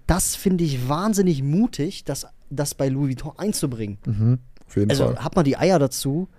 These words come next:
Speaker 1: das mal so mit einzubringen. Aber so generell die Show fand ich geil. Also gerade auch, dass es in der Dämmerung gemacht haben, dass es, dass die, die Lichter auf der Brücke und alles, das fand
Speaker 2: Mhm.
Speaker 1: ich schon wahnsinnig geil.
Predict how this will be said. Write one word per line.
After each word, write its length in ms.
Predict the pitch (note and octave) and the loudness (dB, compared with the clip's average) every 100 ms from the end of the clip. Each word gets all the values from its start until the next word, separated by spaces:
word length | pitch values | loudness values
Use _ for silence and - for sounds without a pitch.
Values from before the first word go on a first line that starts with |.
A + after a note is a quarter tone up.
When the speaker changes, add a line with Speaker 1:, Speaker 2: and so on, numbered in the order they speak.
| - - - | -20 -20 -4
Speaker 1:
das 180 | C3+ - | -2 0
mal 140 | C#3+ | 0
so 140 | C3 B2+ | 2 0
mit 100 | A#2+ | -2
einzubringen. 640 | E3 F3 B2 A2 G2+ F2 | -4 -4 -6 -6 -8 -6
Aber 220 | - B2 | -2 0
so 120 | A#2+ | 0
generell 380 | B2 D3 E3 C#3+ | 0 2 2 2
die 80 | B2 | 0
Show 240 | - D3 | -2 -2
fand 180 | E3 C3+ | -2 -6
ich 120 | A2+ | -6
geil. 260 | - A#2 A2 | -4 -4 -2
Also 160 | G2+ G#2+ | -4 -6
gerade 280 | A2+ B2+ | -4 -2
auch, 140 | F#2+ G#2 | -2 -6
dass 220 | G#2+ - | -10 -12
es 160 | A2+ - - - - - - - | -14 -16 -20 -20 -20 -20 -20 -10
in 20 | |
der 80 | A2+ | -2
Dämmerung 400 | A#2 D3+ D3 D3 | 2 4 4 4
gemacht 320 | C3+ C3+ - | 2 0 -2
haben, 320 | C3+ C3 B2+ | -6 -4 -6
dass 160 | A#2+ A2 | -8 -10
es, 220 | A#2 - | -10 -12
dass 160 | - - | -14 -18
die, 140 | - | -8
die 100 | B2 | -2
Lichter 260 | B2+ C#3+ C#3 | 0 0 -2
auf 120 | A2+ | -2
der 100 | B2+ | -4
Brücke 320 | A#2+ - C#3+ | -2 -2 -2
und 120 | C3 | -2
alles, 280 | B2 B2+ D3 | -2 -2 -2
das 100 | B2 | -2
fand 160 | A2+ B2 | -2 0
Speaker 2:
Mhm. 60 | |
Speaker 1:
ich 80 | B2 | -2
schon 180 | - A2+ | -6 -6
wahnsinnig 400 | A2 B2+ A2 G#2 | -4 -4 -4 -6
geil. 300 | A#2 G#2+ | -4 -4